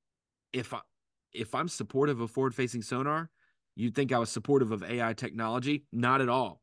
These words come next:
I do not. I hate Chat G P T. I hate A I. I do not like that, but I can understand how, you know, forward-facing sonar will help, uh, in certain things. Okay. Are you good?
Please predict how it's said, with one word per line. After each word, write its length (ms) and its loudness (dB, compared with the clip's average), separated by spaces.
I 160 2
do 140 2
not. 180 -2
I 200 0
hate 420 -2
Chat 260 -4
G 220 -2
P 180 0
T. 320 0
I 120 0
hate 240 0
A 160 0
I. 240 2
I 20 -2
do 180 -2
not 340 -4
like 360 -6
that, 320 -10
but 160 0
I 80 0
can 120 -6
understand 440 -4
how, 320 -4
you 100 -6
know, 120 -6
forward-facing 540 -4
sonar 380 -6
will 160 -6
help, 320 -8
uh, 180 0
in 120 -2
certain 260 -2
things. 300 -8
Okay. 300 2
Are 100 2
you 140 2
good? 300 2